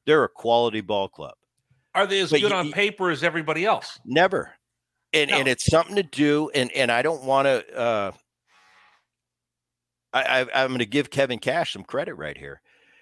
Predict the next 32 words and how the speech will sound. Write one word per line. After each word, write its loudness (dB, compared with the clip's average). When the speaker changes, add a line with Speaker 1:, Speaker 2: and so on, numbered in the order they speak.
Speaker 1:
The -2
culture -2
he -6
has -2
set -6
in -2
Tampa -4
Bay -2
is -4
like 0
no -2
other. -8
I 0
mean, 0
who 0
do -6
you -4
know 4
that -2
year -4
in 0
and -12
year -2
out 2
in 0
a 2
tough 0
division, -2
that 2
American 0
League -2
East? -8